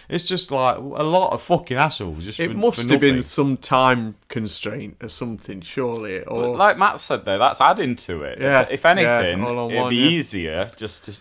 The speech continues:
Speaker 3: end the shot at, like, panning to the wall,
Speaker 2: Yeah.
Speaker 3: reshoot in the bath, like, 'cause
Speaker 1: Yeah.
Speaker 3: nothing can go wrong then.
Speaker 2: No,
Speaker 1: <laughs> Yeah.
Speaker 2: mental.
Speaker 3: No, fair play though. Like
Speaker 1: Yeah.
Speaker 3: I say, it's prob-, like you say, just wanted to challenge himself. He's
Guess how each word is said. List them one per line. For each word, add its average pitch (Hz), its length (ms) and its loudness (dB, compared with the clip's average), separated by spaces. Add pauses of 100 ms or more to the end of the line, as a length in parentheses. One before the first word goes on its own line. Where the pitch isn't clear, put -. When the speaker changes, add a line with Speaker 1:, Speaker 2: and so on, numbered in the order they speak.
(140)
Speaker 3:
end 156 240 2
the 147 80 -2
shot 117 500 4
at, - 240 -6
like, 98 280 0 (280)
panning 101 320 -4
to - 120 -16
the 92 100 -8
wall, 92 340 -2
Speaker 2:
Yeah. 127 220 6 (180)
Speaker 3:
reshoot 107 680 -2
in 98 140 -8
the - 80 -8
bath, 120 480 2
like, 92 420 0
'cause 104 160 -14
Speaker 1:
Yeah. 135 60 -4
Speaker 3:
nothing 107 220 -6
can 98 140 -16
go 90 120 -8
wrong 110 340 0
then. 60 220 -10
Speaker 2:
No, 113 220 -2
Speaker 1:
<laughs> - 280 0
Yeah. 190 140 0
Speaker 2:
mental. 110 480 -4 (420)
Speaker 3:
No, 104 220 -6 (160)
fair 135 220 4
play 131 240 -4
though. 98 240 -2
Like 95 160 -10
Speaker 1:
Yeah. 120 180 0
Speaker 3:
I 120 80 0
say, 101 60 -6
it's 80 100 -14
prob-, 101 260 -6
like 104 180 0
you - 20 -10
say, 113 200 -8 (240)
just - 160 -20
wanted 82 220 -10
to - 100 -20
challenge 113 360 -6
himself. 98 500 -8
He's 92 220 -14